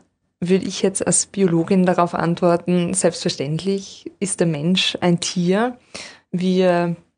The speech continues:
Biologen können das ja auch relativ einfach herleiten. Wenn wir uns anschauen, welche Lebewesen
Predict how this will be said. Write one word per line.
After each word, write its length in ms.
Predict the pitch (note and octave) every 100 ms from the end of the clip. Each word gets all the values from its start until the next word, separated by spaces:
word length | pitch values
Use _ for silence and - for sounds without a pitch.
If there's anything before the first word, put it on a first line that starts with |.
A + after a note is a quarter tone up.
| _
Biologen 420 | - G3 E3+ F#3+
können 300 | F#3+ F3+ F#3
das 220 | F3+ F3 -
ja 200 | D#3+ -
auch 280 | E3 -
relativ 500 | C#3 D#3+ F#3 G3+ F#3+ -
einfach 540 | D#3 D3+ G3+ - G3 -
herleiten. 720 | E3 D#3 D3 C#3+ - D#3+ D#3+ - - - - _ _
Wenn 200 | E3 F#3
wir 80 | F#3
uns 140 | F#3
anschauen, 400 | - F3 F#3 G3
welche 260 | F3 F3 G3+
Lebewesen 1120 | F#3 D3+ E3+ G#3 G3 G3 G3+ A3 G#3 G#3+ G#3